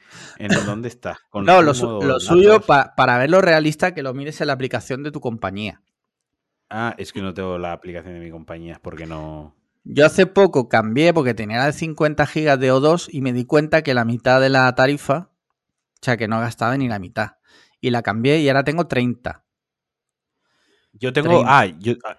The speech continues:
Speaker 1: el tarifa sí que sé lo que tengo. Tengo veinticinco, veinticinco o treinta gigas, sí, por ahí tengo.
Speaker 2: Y recientemente
Speaker 1: Eh,
Speaker 2: no te has quedado sin datos, ¿no?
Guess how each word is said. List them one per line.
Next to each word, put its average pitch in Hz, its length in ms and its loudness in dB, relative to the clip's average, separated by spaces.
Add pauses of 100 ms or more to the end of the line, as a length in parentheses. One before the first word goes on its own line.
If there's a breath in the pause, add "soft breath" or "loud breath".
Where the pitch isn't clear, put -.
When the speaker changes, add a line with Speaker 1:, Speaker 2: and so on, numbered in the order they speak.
(100)
Speaker 1:
el 107 340 -14
tarifa 120 340 -4
sí 160 140 -10
que 131 100 -12
sé 120 140 -10
lo 120 80 -6
que 120 100 -8
tengo. 101 380 -12 (140)
Tengo 98 320 -8
veinticinco, 95 1080 -4
veinticinco 92 460 -10
o 107 80 -6
treinta 90 280 -12
gigas, 95 280 -14
sí, 101 100 -12
por 82 160 -14
ahí 87 100 -12
tengo. 85 280 -16 (360 soft breath)
Speaker 2:
Y 120 200 -2
recientemente 127 640 0
Speaker 1:
Eh, 160 40 4
Speaker 2:
no 160 80 2
te 151 100 2
has 131 60 0
quedado 127 240 0
sin 117 200 -4
datos, 160 320 2
¿no? 135 160 -10